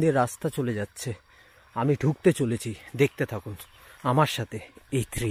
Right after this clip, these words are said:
এম ব্লগসে। বন্ধুরা, আমি ভেতরটা পুরোটা visit করে এলাম, এখনো পর্যন্ত কাউকে দেখতে পাইনি। তো এই মুহূর্তে আমি আমার বাইকটার কাছে রয়েছি, এবং আপনাদের মধ্যে একজনা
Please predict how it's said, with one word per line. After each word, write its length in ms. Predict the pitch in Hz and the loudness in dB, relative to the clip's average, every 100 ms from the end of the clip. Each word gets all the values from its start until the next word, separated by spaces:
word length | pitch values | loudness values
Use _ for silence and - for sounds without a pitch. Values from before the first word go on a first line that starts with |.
| 101 | -2
এম 60 | 92 | -4
ব্লগসে। 440 | 101 101 - - 82 - _ - - _ - - _ - - - - - _ _ - - - - - - - - _ _ _ _ 147 | -4 -6 -8 -12 -14 -20 _ -20 -20 _ -20 -20 _ -20 -20 -20 -20 -20 _ _ -20 -20 -20 -20 -20 -20 -20 -20 _ _ _ _ -14
বন্ধুরা, 380 | 180 185 175 165 - _ _ _ _ _ _ _ _ 139 | -12 -10 -8 -8 -10 _ _ _ _ _ _ _ _ -10
আমি 120 | 180 156 | -8 -6
ভেতরটা 420 | 160 185 165 190 160 | -8 -8 -8 -8 -6
পুরোটা 320 | 175 175 185 135 | -8 -6 -6 -6
visit 300 | 139 156 - 160 | -10 -12 -10 -8
করে 160 | 135 131 | -6 -6
এলাম, 160 | 117 135 - - - - | -8 -10 -16 -20 -8 -8
এখনো 240 | - 180 156 | -6 -6 -6
পর্যন্ত 360 | 175 147 185 175 - | -6 -4 -6 -6 -4
কাউকে 260 | 139 131 170 135 | -4 -4 -6 -6
দেখতে 200 | - 143 110 | -8 -8 -8
পাইনি। 260 | 101 117 151 - - - - - - - | -8 -10 -14 -20 -20 -20 -20 -20 -20 -6
তো 60 | 165 165 190 | -6 -4 0
এই 80 | 214 208 | 2 2
মুহূর্তে 280 | 202 196 202 175 | 0 0 0 2
আমি 120 | 185 170 | 2 0
আমার 160 | 185 151 123 | 0 0 0
বাইকটার 420 | 139 - 185 170 160 | -2 -2 -2 0 -2
কাছে 200 | - 156 | -2 -4
রয়েছি, 400 | 127 120 - 117 101 - - | -4 -4 -8 -10 -12 -14 -8
এবং 140 | 120 156 - - | -4 -4 -2 -2
আপনাদের 360 | 147 190 202 208 208 | 0 0 0 2 0
মধ্যে 180 | 196 196 | 2 0
একজনা 320 | 160 196 | 0 -2